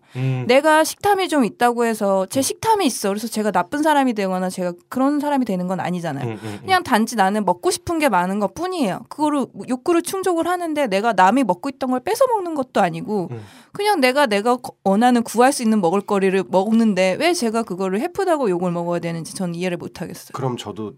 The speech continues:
Speaker 3: 드세요.
Speaker 2: <laughs> 맛이 없을 것 같아요. 저는 맛집만 다니거든요.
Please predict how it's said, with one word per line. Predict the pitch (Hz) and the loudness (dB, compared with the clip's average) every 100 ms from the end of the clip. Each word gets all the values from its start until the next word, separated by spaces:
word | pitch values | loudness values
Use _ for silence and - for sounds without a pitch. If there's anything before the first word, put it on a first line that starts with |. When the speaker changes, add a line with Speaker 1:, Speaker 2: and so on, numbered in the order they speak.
| _ | _
Speaker 3:
드세요. | 101 90 95 87 - - | -20 -14 -12 -12 -16 -6
Speaker 2:
<laughs> | 156 - - 330 466 - | 0 0 2 0 2 4
맛이 | 214 269 | 4 4
없을 | 240 285 | 4 2
것 | 277 | 4
같아요. | 226 - - - | 4 2 0 -2
저는 | 233 247 254 | 0 0 4
맛집만 | 220 208 220 285 269 | 2 2 2 4 4
다니거든요. | 220 196 180 - - - - | 4 2 0 -2 0 -4 -2